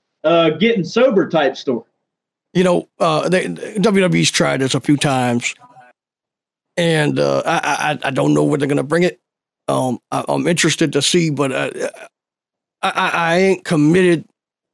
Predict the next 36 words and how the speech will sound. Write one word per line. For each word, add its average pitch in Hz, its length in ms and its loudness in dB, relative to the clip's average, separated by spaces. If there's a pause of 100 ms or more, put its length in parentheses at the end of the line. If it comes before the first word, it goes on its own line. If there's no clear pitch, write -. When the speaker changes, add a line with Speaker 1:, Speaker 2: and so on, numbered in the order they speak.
(180)
Speaker 2:
to 156 280 2
the 160 280 0
Omega 147 520 2
Hangman 143 440 0
Page 147 500 -2
storyline 143 580 0
like 135 260 -4
you 139 200 0
are, 123 300 -2 (480)
but 151 120 0
I 143 120 -2
am 170 220 0
interested. 147 680 0 (160)
I, 139 200 -2
I, 131 120 -6 (120)
I 143 40 -4
see 180 200 0
both 165 280 0
of 147 80 -2
those 175 200 4
as 139 180 0
singles 147 380 2
wrestlers, 135 360 -2
Speaker 1:
Don't - 120 -2
get - 60 0
Speaker 2:
but, - 80 -4
Speaker 1:
me 269 60 2 (120)
Speaker 2:
uh, 311 80 4
Speaker 1:
wrong, 240 80 2
brother. 190 380 2
I 233 120 2
don't 311 200 2
really 226 280 4
care 302 280 4
about 190 300 2
Omega. 190 540 2